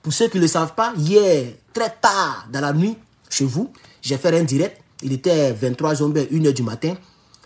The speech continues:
Les Congolais, et je vais insister, je vais mettre ça ici à, à, à, à, à la, euh, à la fin de cette, euh, de ce direct. Les Congolais ont pris un blanc, un Français,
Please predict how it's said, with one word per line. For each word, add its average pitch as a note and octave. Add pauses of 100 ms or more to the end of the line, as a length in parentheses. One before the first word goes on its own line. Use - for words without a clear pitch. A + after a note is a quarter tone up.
(100)
Les D3+
Congolais, G#3+ (100)
et F3+
je D#3
vais G#3
insister, D#3+
je D3
vais F#3
mettre F#3
ça E3+
ici C3+
à, C#3+
à, -
à, -
à, A#2
à B2+
la, B2 (360)
euh, A2+
à A#2
la A#2+
fin D#3+
de C#3+
cette, D3
euh, A#2+
de A#2+
ce B2
direct. A#2+ (180)
Les F#3+
Congolais A3+ (1300)
ont F#3
pris A#3+
un A3
blanc, F3 (540)
un A3
Français, D#3